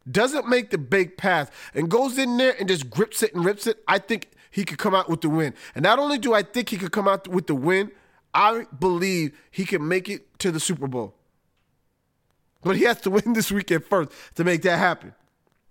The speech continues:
So for me, the winners that are gonna move forward this weekend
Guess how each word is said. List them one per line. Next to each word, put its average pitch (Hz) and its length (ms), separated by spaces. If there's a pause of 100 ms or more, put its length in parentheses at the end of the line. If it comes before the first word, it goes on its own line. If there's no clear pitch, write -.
(120)
So 202 180
for 196 180
me, 269 320 (640)
the 180 120
winners 262 600 (300)
that 190 160
are 180 60
gonna 190 220
move 208 180
forward 233 380
this 214 220
weekend 233 460